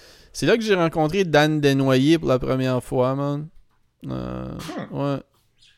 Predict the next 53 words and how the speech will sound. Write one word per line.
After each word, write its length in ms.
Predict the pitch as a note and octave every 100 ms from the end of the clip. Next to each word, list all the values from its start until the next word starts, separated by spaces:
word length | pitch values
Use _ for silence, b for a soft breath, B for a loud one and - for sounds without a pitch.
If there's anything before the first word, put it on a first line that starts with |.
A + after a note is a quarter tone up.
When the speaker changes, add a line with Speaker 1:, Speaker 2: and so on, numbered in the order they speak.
| _ _ _ -
Speaker 2:
qui 80 | A#2
était 120 | C#3 C#3
Speaker 1:
Dinoy. 340 | C#3 C#3+ E3+
Speaker 2:
nice, 180 | E3+ G3
c'est 60 | A2
qu'il 80 | A#2
y 20 |
avait 100 | A#2+
une 80 | B2+
boule, 320 | B2+ D3+ C3 - _ _ _ _ _
il 40 | A#2+
y 40 |
avait 120 | A2
une 140 | A#2 A2+
boule 180 | D3 C#3
disco, 360 | A#2+ - G3
mais 100 | F#3
la 100 | C3
boule 180 | B2 C#3+
disco 320 | C3 - E3+
était 160 | D3 B2+
en 100 | A2+
forme 240 | A2+ D3
de 120 | A#2
sel. 500 | G2+ - D3 C#3+ - A#2+ _ _ _ _ _ _ _ _ _ _ _ _ _ _ _ _ _ _ _ _ -
Te 60 |
rappelles-tu ? 480 | A#2+ B2 B2 G#2+ A2 - _
Speaker 1:
Ah 240 | C3 F#3+ G#3+
ouais, 100 | A#3+
non, 200 | F3+ D#3+
je 100 | C3
me 60 |
souviens 300 | A#2 - B2+
pas 180 | B2+ C#3
de 60 | B2+
ça. 320 | C#3 C3 B2+
Je 100 | B2
me 40 |
souviens 260 | A2+ - B2
pas 160 | C3+ B2+
de 60 |
ça. 220 | - C3 C3
Speaker 2:
Elle 80 |
était 80 | A#2
en 80 | A#2
forme 180 | D3 D#3
de 140 | A#2
sel, 280 | G#2+ F#3 G3
puis 240 | - A2+ -
autour 320 | B2+ B2+ F#3
du 140 | D#3+ B2
dance 340 | A2+ A2 A2
floor, 420 | - C3 F#3+ G3